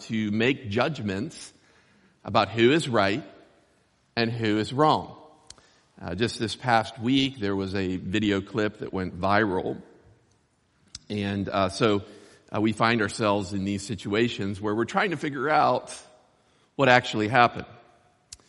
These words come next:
Now, sometimes it might be possible to hear or see the dispute and make an immediate decision about who was right and who was wrong, uh, especially when there's just some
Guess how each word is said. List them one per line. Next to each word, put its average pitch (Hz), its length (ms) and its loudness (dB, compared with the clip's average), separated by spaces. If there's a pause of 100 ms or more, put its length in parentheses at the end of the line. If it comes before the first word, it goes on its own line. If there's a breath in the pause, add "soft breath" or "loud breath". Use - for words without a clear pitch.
(340 soft breath)
Now, 123 80 -4
sometimes 143 680 2
it 127 180 4
might 131 260 4
be 131 120 0
possible 123 840 0
to 110 320 -2
hear 165 720 2 (260)
or 113 160 -2
see 180 560 -4
the 151 160 -4
dispute 95 680 -6 (500 soft breath)
and 127 240 2
make 143 340 2
an 131 100 2
immediate 160 800 0
decision 123 920 -2
about 107 360 2
who 110 180 0
was 135 220 -4
right 101 320 -2 (760 soft breath)
and 104 160 -8
who 104 180 0
was 95 200 -4
wrong, 131 520 -4
uh, 104 260 -6
especially - 580 -4
when 98 440 -2
there's 98 200 -6
just 104 340 -8
some 127 320 -4